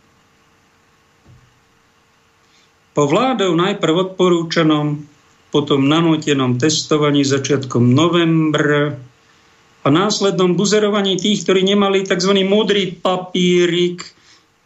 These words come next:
ich ako šibnutím čarovného prútika nezomierali jeden Slováčik, ale zrazu každý deň päťdesiat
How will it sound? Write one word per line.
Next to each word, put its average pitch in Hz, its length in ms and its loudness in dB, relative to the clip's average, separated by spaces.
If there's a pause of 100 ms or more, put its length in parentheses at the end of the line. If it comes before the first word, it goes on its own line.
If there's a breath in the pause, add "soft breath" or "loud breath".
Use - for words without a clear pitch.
ich 165 320 0
ako 180 220 0
šibnutím 240 680 0
čarovného 185 640 0
prútika 202 480 0
nezomierali 185 800 2
jeden 165 240 0
Slováčik, 160 880 -2
ale 151 240 2
zrazu 208 480 0
každý 202 480 0
deň 160 240 0
päťdesiat 165 720 -2